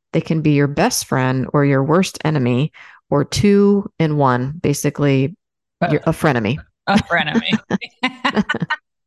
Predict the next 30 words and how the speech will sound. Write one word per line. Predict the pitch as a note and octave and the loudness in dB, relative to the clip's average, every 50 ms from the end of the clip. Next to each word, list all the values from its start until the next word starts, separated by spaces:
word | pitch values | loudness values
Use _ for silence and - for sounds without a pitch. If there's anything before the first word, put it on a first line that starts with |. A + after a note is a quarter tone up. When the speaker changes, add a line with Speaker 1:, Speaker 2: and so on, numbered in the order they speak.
| _ _ - | _ _ -2
Speaker 1:
That | F#3 F#3+ G3 - | 0 0 0 0
term | - G#3 F#3+ F#3 E3+ | 0 0 2 2 2
was | E3+ D#3+ | 2 2
invented | E3 D#3 D#3 D#3 D3 - D#3+ C#3 | 0 0 0 0 0 0 0 0
because | C#3 C#3+ - D3 C#3 - | 0 0 0 0 0 0
of | C#3 - | -2 -2
Scorpio | - - D3 C#3 C3+ - C#3+ C3+ C3+ | -2 0 2 2 2 2 2 2 2
moon. | C3 C3 B2+ - C3+ C3+ - _ _ _ _ _ _ _ _ - - _ - | 0 0 -2 -2 -4 -6 -8 _ _ _ _ _ _ _ _ -20 -14 _ -4
Speaker 2:
<laughs> | D#4 E4 E4 - E4+ - - - D#4 - | -4 -4 -2 -4 -6 -4 -4 -6 -4 0
Speaker 1:
Facts. | - E3+ C3 G#2+ - - - - - - - _ _ _ _ _ - | 2 2 2 2 0 -4 -8 -10 -10 -12 -14 _ _ _ _ _ 0
Often | G3+ F#3 A3+ - - - A#3+ A3+ | 2 2 2 0 0 0 0 2
Scorpio | - - - - F#3 G#3 G3 F#3+ G3+ F#3+ G3 | 2 0 2 2 4 4 4 4 4 4 4
moons | F3 F3 D#3+ D#3+ D#3+ E3 E3 F3+ - | 4 4 4 4 2 2 0 -2 -4
tend | - - F3 D#3+ D#3+ | -2 -2 -2 0 0
to | D#3+ | 0
look | D3+ D3 D#3+ | 0 0 -2
for | - E3 | -2 -4
partners | D3+ - D#3+ D3 - - D3 D3+ D3+ | -2 0 0 0 0 0 -2 -2 0
they | D3 C#3+ | -2 -2
can | D3+ D3 C#3 | -2 -2 -4
connect | - E3 C3+ D3 G3+ A3+ - - | -2 -2 -2 -2 -2 -2 -2 -2
with | D3 C#3 C3+ - - | -2 -2 -2 -2 -4
on | - C#3+ C#3+ | -4 -2 -2
a | D3 | -2
deep | C3+ C#3+ C#3 C#3+ - - | -2 0 -2 -2 0 -2
and | C#3 - | -4 -4
intimate | - C#3+ - - C#3 C#3+ - - | -4 -6 -6 -4 -4 -4 -2 0
level. | A#3 C4+ C#4 A3+ - - C3+ - _ _ _ _ _ _ - | 0 0 2 0 0 -2 -2 -6 _ _ _ _ _ _ -2
Good | - D3+ C3+ - | -2 -2 -2 -2
thing. | - - C3 C3+ C#3 E3 G#3 A#3+ | -6 -8 -8 -6 -6 -8 -10 -10